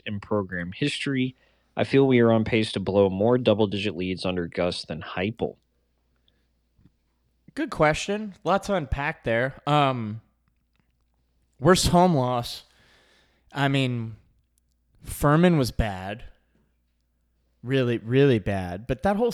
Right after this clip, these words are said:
Speaker 1: But we
Speaker 2: season
Speaker 1: knew we were bad.
Speaker 2: But you still can't lose to an F C S team. Although every program has had one of these F C S games, whether it's Florida with Georgia Southern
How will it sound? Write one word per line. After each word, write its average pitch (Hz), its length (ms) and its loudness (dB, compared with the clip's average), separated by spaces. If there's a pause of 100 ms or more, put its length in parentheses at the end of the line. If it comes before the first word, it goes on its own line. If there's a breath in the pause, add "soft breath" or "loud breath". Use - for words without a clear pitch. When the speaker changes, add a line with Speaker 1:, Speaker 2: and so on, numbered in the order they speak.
(100)
Speaker 1:
But 185 140 8
we 220 120 4
Speaker 2:
season 196 140 4
Speaker 1:
knew 233 200 8
we 220 180 6
were 127 160 6
bad. 90 540 -2 (340)
Speaker 2:
But 170 100 -2
you 180 80 -4
still 220 260 2
can't 185 280 0
lose 143 240 0
to 147 100 -4
an 123 80 0
F 120 140 -2
C - 220 -4
S 113 200 -2
team. 113 240 -6
Although 147 300 6 (140)
every 233 280 8
program 185 560 4
has 139 160 -2
had 143 380 0
one 127 120 -6
of 123 60 -8
these 117 180 -4
F 113 160 -6
C 117 180 -4
S 113 180 -4
games, 90 360 -16
whether 127 220 -2
it's 123 160 -4
Florida 139 460 2
with 123 140 -4
Georgia 127 340 -4
Southern 147 600 2